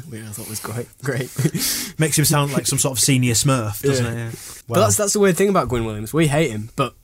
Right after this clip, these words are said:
Speaker 1: you imagine Gradle and Becchio credit their careers to him.
Speaker 2: Well, he's had some successes, hasn't he,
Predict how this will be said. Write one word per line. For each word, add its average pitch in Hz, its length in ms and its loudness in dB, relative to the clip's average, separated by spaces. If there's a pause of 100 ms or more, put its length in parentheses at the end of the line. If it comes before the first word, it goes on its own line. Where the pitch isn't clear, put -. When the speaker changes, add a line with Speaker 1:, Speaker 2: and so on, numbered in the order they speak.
(140)
Speaker 1:
you 139 140 -2
imagine 139 380 2
Gradle 131 420 0
and 113 100 -4
Becchio 117 340 -4
credit 113 240 -4
their 110 100 -8
careers 131 400 -2
to 113 80 -8
him. 107 160 -10 (360)
Speaker 2:
Well, 254 140 2
he's 226 100 -2
had 262 120 -2
some 262 200 0
successes, 123 540 -2
hasn't 165 280 0
he, 104 200 -2